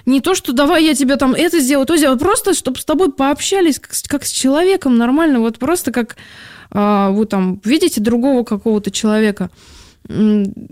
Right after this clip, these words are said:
знакомого там в церкви, в каком-то учебном заведении христианском. Вот, то есть, ш-, чтоб тебе просто там сказали, там, как дела и так далее. А когда ты видишь к себе отношение как к, э,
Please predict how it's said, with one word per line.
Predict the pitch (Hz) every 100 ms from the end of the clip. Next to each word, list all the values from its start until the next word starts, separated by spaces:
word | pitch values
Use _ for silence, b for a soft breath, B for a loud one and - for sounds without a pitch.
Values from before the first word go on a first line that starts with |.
| - - - - _ _
знакомого | - - 202 220 214 226 208 190
там | 202 190
в |
церкви, | - 277 262 - 226
в | 208 214
каком-то | - 220 233 220 208
учебном | 196 208 - 254 247 233
заведении | 220 226 226 233 214
христианском. | 220 - 220 208 - - B B B B B
Вот, | 240 233 226
то |
есть, | 247 - _ -
ш-, | 226 - 269
чтоб | - 349
тебе | - 320 403
просто | 311 339 - 359
там | 294 311 277 226 - - - - _ _ _
сказали, | - 254 254 330 285
там, | 226
как | 220 262
дела | 247 294 311
и | 247
так | 226 233
далее. | 277 269 208 B B B
А | - 214
когда | 262 262 311 302
ты | - 285 285
видишь | 285 320 269 226
к | -
себе | - 269 262 269
отношение | 233 233 233 277 277 247 220
как | - 240 -
к, | - 240
э, | 220 214